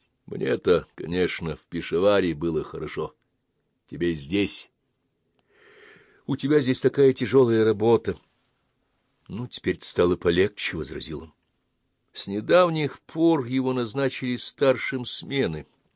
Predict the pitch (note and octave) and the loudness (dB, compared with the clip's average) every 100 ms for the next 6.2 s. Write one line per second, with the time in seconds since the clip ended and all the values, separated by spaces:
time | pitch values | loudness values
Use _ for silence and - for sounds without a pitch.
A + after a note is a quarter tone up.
0 | _ _ _ _ _ _ _ _ _ _ | _ _ _ _ _ _ _ _ _ _
1 | E2+ F#2 F#2 A2+ A#2 A#2 A2+ B2 D#3 B2+ | -8 -2 2 2 2 0 0 -2 -4 0
2 | A2+ F#2+ F#2 - - F#2+ A2 F#2+ D#2+ F#2 | -2 0 -4 -2 -4 -2 -4 -4 -6 -4
3 | G#2 F#2 F#2 G2+ A#2 G#2+ - G2 E2+ F#2 | -2 -2 0 2 2 0 -6 -10 -10 -10
4 | F2 E2+ F2 D2+ D2+ - - - - _ | -4 -2 -2 -4 -8 -8 -8 -12 -16 _
5 | _ _ _ _ _ - C3+ - - D2+ | _ _ _ _ _ -8 -6 -4 -8 -10
6 | D#2 - | -10 -14